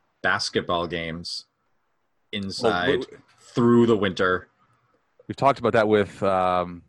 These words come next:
Speaker 2: February break. February break is the only reason why it's really there now, which is why it could never change, is because of basketball.
Speaker 1: Yep.
Speaker 2: It's become such an embedded part of our culture that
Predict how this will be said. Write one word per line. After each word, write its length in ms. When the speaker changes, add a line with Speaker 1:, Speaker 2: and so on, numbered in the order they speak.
Speaker 2:
February 440
break. 440
February 320
break 320
is 140
the 80
only 180
reason 260
why 100
it's 120
really 220
there 200
now, 440
which 120
is 40
why 120
it 120
could 120
never 160
change, 280
is 60
because 260
of 60
basketball. 580
Speaker 1:
Yep. 220
Speaker 2:
It's 200
become 420
such 260
an 60
embedded 420
part 300
of 140
our 160
culture 500
that 260